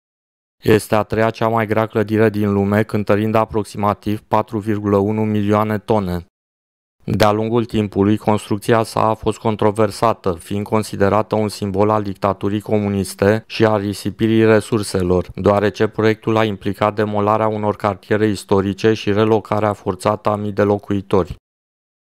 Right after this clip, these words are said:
Vizitatorii pot explora camerele opulente, sălile de conferințe și pot vedea vederi panoramice asupra Bucureștiului din balconul clădirii.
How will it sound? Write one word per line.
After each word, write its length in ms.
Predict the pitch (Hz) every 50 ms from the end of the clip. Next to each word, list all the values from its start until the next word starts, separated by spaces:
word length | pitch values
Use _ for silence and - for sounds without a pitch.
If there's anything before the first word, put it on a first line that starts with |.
| _ _ _ - 110
Vizitatorii 760 | 104 107 107 98 110 107 - 110 107 - - 113 110 120 117
pot 280 | - - 110 110 -
explora 460 | 123 113 - - - 110 107 110 113 110
camerele 520 | - 110 110 110 117 110 113 113 110 113
opulente, 720 | 113 104 101 - - 104 98 98 101 98 95 - 104 104
sălile 460 | 107 - - 110 107 110 110 110 113 113
de 160 | 107 113 110
conferințe 880 | - - 110 104 98 - 107 98 95 98 95 90 - - 95 107 113 113 -
și 140 | - 113
pot 240 | 110 - 107 110 110
vedea 320 | 113 117 113 101 110 110 110
vederi 400 | 110 113 107 101 98 107 110 -
panoramice 720 | - 113 110 107 107 104 98 95 101 107 107 107 - 110
asupra 340 | 107 107 - - - 110 107
Bucureștiului 720 | 101 101 98 - - 95 107 107 - - - 110 110 107
din 180 | 101 104 107
balconul 520 | 101 101 101 98 - - 110 107 110 110 104
clădirii. 600 | - - 107 101 107 107 104 90 85 87 82